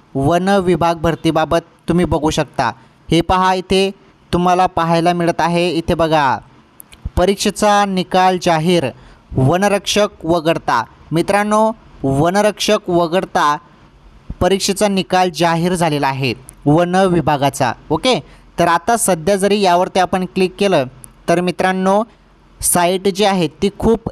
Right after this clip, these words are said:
जाम झालेली आहे, कारण अनेक जण यावरती निकाल बघत आहेत, त्यामुळे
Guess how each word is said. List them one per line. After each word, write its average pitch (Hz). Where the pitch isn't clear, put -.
जाम 185
झालेली 160
आहे, 135
कारण 156
अनेक 185
जण 196
यावरती 165
निकाल 175
बघत 160
आहेत, 165
त्यामुळे 202